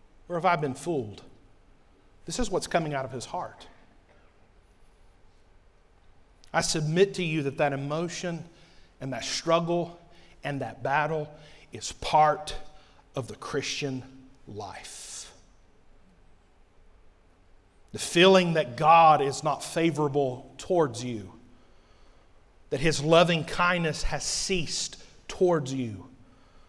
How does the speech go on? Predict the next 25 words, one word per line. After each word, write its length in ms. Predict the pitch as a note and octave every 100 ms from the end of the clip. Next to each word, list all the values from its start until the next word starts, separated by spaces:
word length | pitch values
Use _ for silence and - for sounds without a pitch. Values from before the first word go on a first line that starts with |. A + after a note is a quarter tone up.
| - - - - -
and 120 | - D3+
that 120 | C#3+
his 180 | D3+ -
promise 600 | - F3+ F3+ E3+ D3 -
that 120 | C#3+
he 180 | - D3
made 320 | C#3+ D#3+ C#3+
you 140 | D3
is 80 | C3
somehow 420 | - D3+ C3+ C3+ B2+
unreliable, 960 | D3 C#3+ C3+ C3+ C#3 C#3 B2 A2+ F#2+ - - - - _ _ - - - - - - -
and 100 | -
that 60 | B2+
his 180 | C3+ -
compassion 640 | B2+ A2 - E3 D3+ C#3+
has 180 | B2 B2+
been 200 | B2+ B2
rescinded. 600 | A2+ - D#3+ C#3+ A2+ F#2+ - - C#3
That 180 | C#3+ D3
is 180 | C#3+ -
part 420 | - D#3 D#3 D#3
of 180 | B2+ A#2+
living 560 | C3+ D3 C#3+ D3 D3 D3+
in 360 | D3 C#3+ C#3 A#2
this 460 | C3+ C3 - -